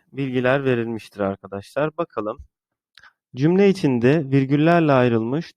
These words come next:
tür veya takımları birbirinden ayırmak için kullanılır dedik.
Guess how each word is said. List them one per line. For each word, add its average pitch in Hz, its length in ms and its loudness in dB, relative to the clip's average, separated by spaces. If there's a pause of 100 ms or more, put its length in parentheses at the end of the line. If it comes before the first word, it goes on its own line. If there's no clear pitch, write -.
tür 175 280 -2
veya 120 260 4
takımları 131 540 -4
birbirinden 127 460 -2
ayırmak 120 380 -2
için - 240 -18
kullanılır 113 520 -4
dedik. 139 340 -4